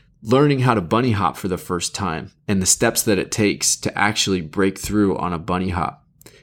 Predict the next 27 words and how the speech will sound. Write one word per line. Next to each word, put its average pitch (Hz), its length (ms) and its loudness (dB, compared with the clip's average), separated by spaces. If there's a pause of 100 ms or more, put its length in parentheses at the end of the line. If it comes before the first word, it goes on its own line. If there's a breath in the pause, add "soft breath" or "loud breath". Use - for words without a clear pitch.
(160 loud breath)
and 117 280 4
the 101 80 2
barriers 127 600 4
that 98 100 2
you 95 120 -2
run 101 240 2
into 113 360 2
along 90 260 -2
that 85 180 -6
journey, 92 480 -2
regardless 95 600 0
of 82 140 -6
the 87 80 -6
skill, - 520 -2 (1000)
can 117 200 -2
change 156 420 2
the 135 100 4
way 117 240 4
that 110 120 -2
you 101 80 -10
problem 104 420 -2
solve 90 340 -2
in 87 120 -6
your 87 140 -4
own 85 180 -4
mind 85 420 -4 (680 soft breath)
and 110 460 -2